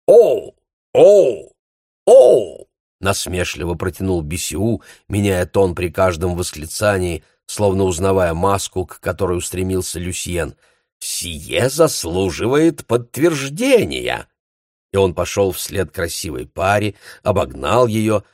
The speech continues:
оглядел проницательным оком — и воротился к большому удовлетворению всех этих завистников,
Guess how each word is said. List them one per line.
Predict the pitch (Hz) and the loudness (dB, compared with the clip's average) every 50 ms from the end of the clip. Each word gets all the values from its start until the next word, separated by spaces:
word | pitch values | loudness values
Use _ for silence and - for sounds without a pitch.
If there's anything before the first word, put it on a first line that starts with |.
| _ _ | _ _
оглядел | - 98 90 92 95 98 85 95 110 107 95 | -8 -6 -4 -4 -4 -4 -2 0 0 0 0
проницательным | - 92 87 90 92 90 - - - 104 98 90 - 92 85 82 78 80 80 - _ | -2 -4 -4 -2 -2 -4 -4 -4 -2 -2 -2 -2 -4 -6 -6 -4 -4 -6 -6 -8 _
оком — | - 110 135 160 160 - - 143 139 143 _ _ _ _ _ _ | 0 2 2 2 2 0 -4 -8 -8 -10 _ _ _ _ _ _
и | - 143 | -4 -2
воротился | 131 147 143 147 131 120 - 160 147 127 104 - - 98 | 0 0 0 0 -2 -4 -4 -2 -2 -2 -2 -4 -6 -8
к | 85 73 | -8 -6
большому | 76 87 90 87 - - - 120 117 110 101 98 | -6 -6 -6 -6 -6 0 0 2 2 2 0 -2
удовлетворению | - - 113 101 92 95 95 95 101 92 - 90 92 92 92 101 101 92 85 85 85 | -4 -6 -6 -4 -2 -2 -2 -2 -4 -4 -4 -4 -4 -2 -2 -2 -2 -2 -4 -4 -6
всех | 78 - - - 101 92 - | -8 -8 -6 -4 -4 -4 -4
этих | 95 90 82 - 90 80 | -6 -6 -6 -6 -10 -10
завистников, | 80 76 80 80 85 87 110 139 151 - - - 95 - - 92 - - | -8 -8 -6 -6 -6 -6 -6 -8 -8 -8 -8 -8 -8 -6 -8 -8 -8 -12